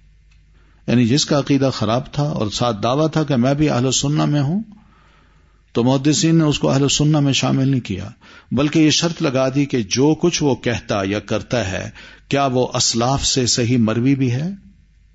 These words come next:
یعنی بزرگ جو تاب-، صحابہ اور تابعین تھے، ان سے بھی یہ روایت آ رہی ہے، انہوں نے بھی ایسا کام کیا،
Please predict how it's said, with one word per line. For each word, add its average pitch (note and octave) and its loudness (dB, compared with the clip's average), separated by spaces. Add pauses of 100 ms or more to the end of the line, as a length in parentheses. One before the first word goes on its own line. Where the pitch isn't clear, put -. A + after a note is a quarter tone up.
(1500)
یعنی A#2+ 2
بزرگ A#2 2
جو A2 -2
تاب-، G#2 -4
صحابہ A#2 0
اور C3 2
تابعین A2 -2
تھے، G#2+ -4
ان D3+ 0
سے E3+ 0
بھی G3 0
یہ F3 2
روایت B2+ 0
آ D3+ 0
رہی D#3+ -2
ہے، F3+ -4
انہوں C#3+ 2
نے E3+ 2
بھی D#3+ 2
ایسا D3 -2
کام D3 -4
کیا، E3 -8